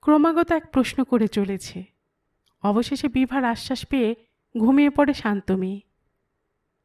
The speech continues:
বিভা ঠায় বসে থাকে, চোখ দুটো জ্বালা করে। ঘুম চলে গেছে চোখ ছেড়ে। মেয়ে দুটো টেনে টেনে নিঃশ্বাস নেয়।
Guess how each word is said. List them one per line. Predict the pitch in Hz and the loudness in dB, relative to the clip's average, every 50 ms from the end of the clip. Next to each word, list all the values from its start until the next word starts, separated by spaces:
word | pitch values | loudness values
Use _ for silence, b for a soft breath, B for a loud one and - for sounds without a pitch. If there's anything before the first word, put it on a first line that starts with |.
| _ _ _ _ - - | _ _ _ _ -6 0
বিভা | 254 277 277 - 302 302 | 0 2 2 2 -2 -2
ঠায় | - - - 254 254 262 | -2 -2 0 2 2 2
বসে | 233 202 202 202 - 202 | 4 2 0 0 0 -6
থাকে, | 196 - 196 185 _ _ 185 196 202 _ _ _ _ _ _ _ _ _ _ | -8 -8 -10 -12 _ _ -18 -18 -18 _ _ _ _ _ _ _ _ _ _
চোখ | - - 262 247 202 | 0 0 0 0 2
দুটো | - 247 240 254 247 | -2 -2 0 0 0
জ্বালা | 196 214 196 196 196 | 0 -2 -2 -2 -4
করে। | 196 _ - 160 190 208 220 _ _ _ _ _ _ _ _ _ _ _ _ _ _ _ _ _ _ _ _ 240 | -6 _ -10 -10 -10 -10 -16 _ _ _ _ _ _ _ _ _ _ _ _ _ _ _ _ _ _ _ _ 0
ঘুম | 240 240 285 302 302 | 2 4 4 4 2
চলে | - - 285 269 277 277 | 2 2 2 2 2 0
গেছে | 285 285 277 - 302 277 | -2 -4 -2 -2 -4 -4
চোখ | - - 226 220 220 | -2 0 0 0 0
ছেড়ে। | - - - - 190 175 170 160 - - _ _ _ _ _ _ _ _ _ _ _ _ _ _ _ _ _ _ _ _ _ _ _ _ _ _ _ _ _ _ - | -4 -16 -12 -10 -10 -8 -8 -10 -12 -14 _ _ _ _ _ _ _ _ _ _ _ _ _ _ _ _ _ _ _ _ _ _ _ _ _ _ _ _ _ _ 0
মেয়ে | 262 269 285 285 | 2 2 4 4
দুটো | 262 294 285 302 294 | 4 2 4 4 2
টেনে | - 269 262 254 262 262 | 2 2 2 2 0 0
টেনে | - 269 254 262 | 0 0 0 2
নিঃশ্বাস | 247 226 208 - - - 202 196 - - - | 2 0 0 -4 -4 -6 -6 -6 -8 -10 -10
নেয়। | 175 160 165 220 | -10 -10 -10 -12